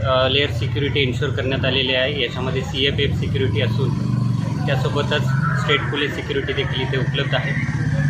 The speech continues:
आणि यासोबतच सीसीटीव्हीची सतत निगराणी देखील इथे राहणार असून,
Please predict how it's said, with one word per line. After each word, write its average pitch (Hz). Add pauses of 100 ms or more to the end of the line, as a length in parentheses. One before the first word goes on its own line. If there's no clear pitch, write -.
(120)
आणि 143
यासोबतच 151 (520)
सीसीटीव्हीची 151
सतत 147
निगराणी 143
देखील 135
इथे 135
राहणार 131
असून, 131